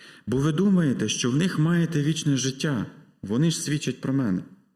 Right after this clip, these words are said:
Щоб ми не були як дослідники фарисеї. Якщо читати весь розділ, то Ісус їх, по суті, Він осуджує за те,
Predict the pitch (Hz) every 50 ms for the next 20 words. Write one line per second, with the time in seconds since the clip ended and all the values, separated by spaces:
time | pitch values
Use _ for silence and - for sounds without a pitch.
0 | _ _ _ _ _ _ - - - - - - - - 151 143 147 190 220 208
1 | 180 160 147 165 208 220 190 165 147 143 127 123 110 - 120 117 - - 180 160
2 | 160 147 - 156 143 - - 127 131 127 - - 117 101 92 87 87 90 92 95
3 | 98 90 113 123 120 - 208 202 - 180 175 175 165 170 151 143 151 175 156 -
4 | - - 196 214 190 135 113 101 95 - 139 151 147 143 - - - 165 143 131
5 | 131 147 139 - - - - - - 131 - - 160 151 - 135 127 120 135 135
6 | 120 - 113 - - - 180 156 107 98 104 101 98 95 92 87 101 98 196 196
7 | 196 -